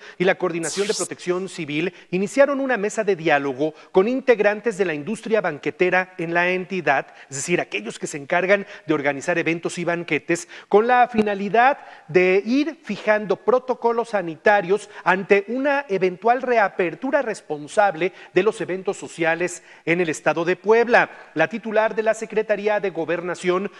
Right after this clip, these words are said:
Lucía Gil Mayoral, señaló que es primordial velar por la salud de los poblanos. Por ello indicó que se van a buscar canales de diálogo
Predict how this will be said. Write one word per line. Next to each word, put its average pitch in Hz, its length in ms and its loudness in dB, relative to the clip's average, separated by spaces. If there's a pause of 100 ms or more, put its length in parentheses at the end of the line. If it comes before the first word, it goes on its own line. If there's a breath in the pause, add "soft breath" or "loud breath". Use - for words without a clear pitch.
(140 loud breath)
Lucía 180 540 0
Gil 180 340 -4
Mayoral, 147 680 -2 (480 loud breath)
señaló 277 460 4
que 233 320 4
es 247 340 -8
primordial 240 760 -2
velar 170 340 2
por 202 140 -2
la 185 80 2
salud 160 280 -6
de 185 140 0
los 180 140 -4
poblanos. 285 400 -2
Por 220 140 -6
ello 294 120 -4
indicó 285 280 -6
que - 80 -16
se 214 100 -6
van 269 160 2
a 349 60 -6
buscar 220 420 0 (220 loud breath)
canales 247 520 0
de 214 120 2
diálogo 160 600 0